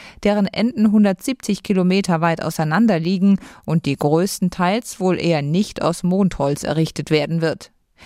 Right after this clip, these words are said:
Wäre ein dichtes, konzentrisches Netzwerk von Städten, die mit zahlreichen Regionalbahnen verbunden werden, nicht effektiver? Welchen C O zwei Aufwand erfordert es, Städte mitten in der Wüste grün zu machen?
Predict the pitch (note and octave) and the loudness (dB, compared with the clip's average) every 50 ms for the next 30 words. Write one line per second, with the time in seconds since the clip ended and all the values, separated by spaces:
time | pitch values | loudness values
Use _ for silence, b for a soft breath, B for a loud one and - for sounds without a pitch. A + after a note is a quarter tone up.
0 | B B B B B - E3+ F#3+ G#3+ A3+ A3 F#3+ - D3 D#3 D3 - G#3 B3+ - | B B B B B 0 2 2 2 0 -2 -4 -4 -4 -6 -4 -2 -4 -4 -4
1 | - - A3 E3+ - - - - C#3+ D3 - - G#3 A3 A#3+ - - - E3 E3 | -4 -4 -4 -4 -4 -4 -6 -6 -6 -6 -4 -2 0 0 0 0 -2 -2 -2 -2
2 | D3+ - - F#3+ G#3+ A#3 - - - F#3+ E3 E3 - - F3+ F3 - - - - | -2 -2 -2 -2 -2 -2 -6 -4 -2 -2 -2 -2 -2 -2 -2 -2 -2 -4 -4 -2
3 | F#3+ G#3 G#3 - A3 G#3+ G3 E3 D3+ D3 D3 - - - - - E3 F3+ G3 F#3+ | -2 -2 _ 2 2 2 2 2 -2 -4 -6 -8 -8 -8 -4 0 0 0 0 0
4 | F3+ D#3 D3+ D#3 E3 - F#3 E3+ D#3+ E3 D#3 - D#3 D3+ D#3 D#3 D#3+ F#3 G#3+ G#3+ | -2 -4 -4 -4 -4 -4 -4 -4 -4 -4 -4 -4 -4 -2 0 0 0 0 0 0
5 | F3+ E3+ D#3+ E3 E3+ F3 E3 E3 - D#3 D#3 E3 F#3 G3 G3+ - F3+ F3 E3 E3+ | 0 -2 -2 -2 -2 -4 -6 -4 -6 -8 -4 -2 -2 -2 0 0 -2 0 0 0
6 | E3 E3 E3+ E3 D#3 - - - - D#3+ - - D3 - - - - F#3+ F3+ D#3 | 0 0 0 -2 -4 -6 -8 -6 -6 -4 -4 -4 -6 -6 -8 -2 0 0 2 2
7 | F3 A3+ C#4+ B B B B B B B B B B B B B - E3+ F3+ G#3+ | 0 -2 -4 B B B B B B B B B B B B B 2 2 2 2
8 | B3 B3+ - A#3+ G#3+ G3+ - - A3 G#3 G3 F#3 - - F#3 G#3+ A#3+ - - D#3 | 0 -2 -2 -4 -4 -2 -2 -4 -2 -2 -2 -6 -4 -2 0 0 0 0 -2 -2
9 | E3+ - - D#3+ D#3 - D#3+ - - - G#3+ G#3+ G3+ G3 F3+ - - E3 - - | -2 0 -2 -2 -2 -2 -4 -4 -2 0 0 0 0 -2 -4 -4 -6 -6 -8 -8
10 | _ - A3 A3 - - G3 F3+ F3 G#3 A#3+ _ - G#3 - - F#3 F3+ E3 D#3+ | _ -4 -4 -2 -2 0 2 2 2 2 0 _ 2 2 2 4 2 2 2 2
11 | D3+ D#3 G3 A#3+ B3+ - - - E3 D3 _ _ - D#3+ E3+ A3+ C#4 D4 A#3+ D#3+ | 0 -2 -4 -4 -4 -4 -4 -4 -4 -4 _ _ 0 0 2 4 4 4 2 2
12 | B2 - _ - - D3+ C#3+ C3+ C3 D3 - - G#3+ | -2 -6 _ -10 -8 -6 -2 -2 -2 -2 -2 -6 -8